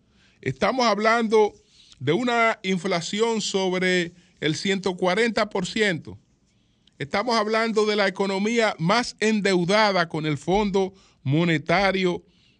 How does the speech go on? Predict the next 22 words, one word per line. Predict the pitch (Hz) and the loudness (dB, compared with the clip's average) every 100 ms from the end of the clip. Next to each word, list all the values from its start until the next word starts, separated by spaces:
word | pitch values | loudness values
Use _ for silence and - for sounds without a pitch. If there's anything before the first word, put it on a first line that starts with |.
| _ _ | _ _
Internacional. | 165 160 156 139 139 139 - 120 113 120 90 - _ _ _ _ _ _ _ _ - _ _ _ | 0 2 0 -2 -2 -4 -2 0 0 0 -4 -10 _ _ _ _ _ _ _ _ -20 _ _ _
Entonces, | 123 123 117 196 208 226 247 - - _ _ _ | -8 -6 -2 -2 -2 -2 -2 -4 -16 _ _ _
eh, | - 127 | -8 -8
todas | 123 - 160 185 | -6 -6 -2 -2
estas | 208 202 185 180 | -2 -4 -6 -4
cosas, | 254 233 208 160 160 - _ _ _ - | 0 0 0 -4 -8 -14 _ _ _ -16
más | 107 131 | -10 -6
esos | 147 - 180 - - _ _ _ _ _ | -6 -4 -6 -6 -18 _ _ _ _ _
procesos | - 147 127 175 180 185 | -6 -4 -2 -2 -2 -4
políticos | - 139 196 240 220 175 156 143 | -2 -2 0 -2 -2 -4 -4 -4
que | 143 | -4
ha | |
vivido | 156 156 170 170 160 | -4 -2 -2 -2 -2
Argentina | 143 135 127 165 226 202 156 139 - _ _ | -4 -6 -6 -4 -4 -2 -4 -6 -14 _ _
después | 117 131 - 165 | -8 -6 -4 -2
de | 180 | 0
terminada | 170 160 147 143 156 175 165 143 - - _ | 0 -4 -2 -2 0 0 0 -2 -6 -20 _
la | 123 135 | -2 -2
dictadura, | 139 - 135 190 214 180 139 | -2 0 0 0 0 0 -2
porque | 143 131 | -4 -6
su | - | -4
democracia | 131 131 117 143 156 185 - 170 156 | -4 -4 -4 -2 0 -2 -2 -2 -2